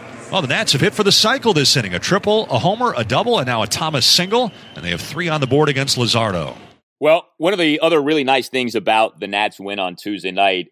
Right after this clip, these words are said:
Speaker 2: was that you got another productive game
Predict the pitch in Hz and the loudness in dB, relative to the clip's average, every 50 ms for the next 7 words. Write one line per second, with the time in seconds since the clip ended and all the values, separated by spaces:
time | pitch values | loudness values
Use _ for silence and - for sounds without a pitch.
0 | _ _ - 90 95 98 95 90 80 98 98 95 95 95 90 85 101 104 110 101 | _ _ -8 -4 -2 0 0 0 0 0 2 2 2 2 0 -2 -6 -10 -4 0
1 | 113 110 110 104 - - 95 95 98 117 135 156 135 - - 113 101 117 107 101 | 2 2 2 2 0 -4 -8 -2 0 0 0 0 0 -4 -4 -2 0 0 -2 -2
2 | - 104 90 78 - 92 87 85 87 85 85 | -2 -8 -8 -6 -6 -4 -4 -4 -6 -6 -10